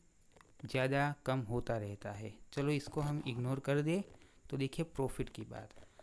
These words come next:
तो प्रॉफिट कितना किया है? पिछले साल प्रॉफिट किया था एक हज़ार करोड़ का, पिछले साल एक हज़ार करोड़ का प्रॉफिट किया था, तो इसके हिसाब से हो सकता है ये स्टॉक की प्राइस बढ़े,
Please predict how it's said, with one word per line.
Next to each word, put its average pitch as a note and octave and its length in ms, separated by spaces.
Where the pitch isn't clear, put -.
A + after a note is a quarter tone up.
तो C#3 40
प्रॉफिट C3 440
कितना A#2+ 360
किया G#2+ 260
है? A2 240
पिछले D3 320
साल D#3+ 240
प्रॉफिट D3+ 400
किया D3+ 240
था D3 140
एक B2+ 180
हज़ार A#2 200
करोड़ A#2 280
का, D#3+ 180
पिछले B2 340
साल D3+ 320
एक A#2+ 220
हज़ार B2 200
करोड़ A#2 240
का B2+ 160
प्रॉफिट A#2+ 440
किया B2+ 320
था, - 220
तो D3+ 320
इसके C3 300
हिसाब D3 280
से E3+ 180
हो D3 140
सकता E3+ 300
है E3 120
ये E3+ 180
स्टॉक D3+ 400
की D#3 380
प्राइस C3 400
बढ़े, A#2+ 380